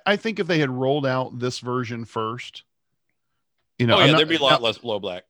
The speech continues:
Speaker 1: you know,
Speaker 2: blowback.
Speaker 1: peop-, I mean, people still would not like that they were trying to, you know, hide the name The Crew under a bushel basket, but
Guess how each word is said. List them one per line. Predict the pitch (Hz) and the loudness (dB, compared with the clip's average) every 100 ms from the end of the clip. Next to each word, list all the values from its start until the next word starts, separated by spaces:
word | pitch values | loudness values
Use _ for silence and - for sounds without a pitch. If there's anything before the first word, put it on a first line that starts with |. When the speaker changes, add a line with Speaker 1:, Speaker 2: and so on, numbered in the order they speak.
| _ | _
Speaker 1:
you | 135 | -2
know, | 170 | 0
Speaker 2:
blowback. | 160 208 - | 2 -2 -4
Speaker 1:
peop-, | 170 | -2
I | 175 | 0
mean, | 170 | 0
people | 175 156 | 0 -2
still | 143 156 139 135 127 - _ _ _ - | -2 0 2 2 0 -6 _ _ _ -4
would | 135 123 | -2 0
not | 127 120 - | 0 0 0
like | 113 107 107 | -2 -2 -4
that | 113 | -6
they | 101 | -4
were | 104 101 | -4 -6
trying | 98 113 101 104 101 | -6 -6 -6 -8 -10
to, | 107 98 92 90 _ _ _ | -10 -10 -12 -16 _ _ _
you | 101 | -18
know, | 71 57 _ _ _ _ _ _ _ _ _ _ _ _ _ | -16 -20 _ _ _ _ _ _ _ _ _ _ _ _ _
hide | 110 - 104 107 101 | -12 -4 -4 -4 -8
the | 101 | -8
name | 101 98 98 | -6 -8 -8
The | 98 95 | -10 -12
Crew | - 113 104 90 | -10 -8 -6 -6
under | 95 92 | -6 -8
a | 90 | -8
bushel | 92 92 | -8 -8
basket, | 85 69 - 90 - | -8 -8 -8 -12 -8
but | 85 76 | -8 -8